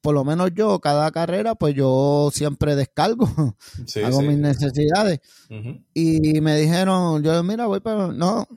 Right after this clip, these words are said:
Speaker 1: busca papel de periódico y vete por el monte", aunque tú no lo creas, en un evento, en ese evento. Y yo, "¿Cómo?". Y tú veías a la gente así,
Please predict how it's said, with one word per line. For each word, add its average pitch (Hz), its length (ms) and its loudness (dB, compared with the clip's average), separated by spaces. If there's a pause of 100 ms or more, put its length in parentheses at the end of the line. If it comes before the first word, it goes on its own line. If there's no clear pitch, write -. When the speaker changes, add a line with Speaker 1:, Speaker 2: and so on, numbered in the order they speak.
(1160)
Speaker 1:
busca 156 340 -2
papel 208 320 -2
de 208 100 -2
periódico 202 500 -2
y 147 40 0
vete 147 240 -4
por 156 100 -10
el 139 80 -10
monte", - 340 -10 (460)
aunque 135 300 -4
tú 151 160 -4
no 151 100 0
lo 147 140 0
creas, 117 240 -4 (960)
en 135 200 0
un 151 200 2
evento, 110 500 -2
en 135 240 -2
ese 160 220 0
evento. 110 400 -4 (1400)
Y 120 140 -2
yo, 123 160 2
"¿Cómo?". 240 520 0 (480)
Y 135 160 0
tú 139 180 0
veías 175 220 2
a 185 40 2
la 170 120 2
gente 240 460 0
así, 135 420 -4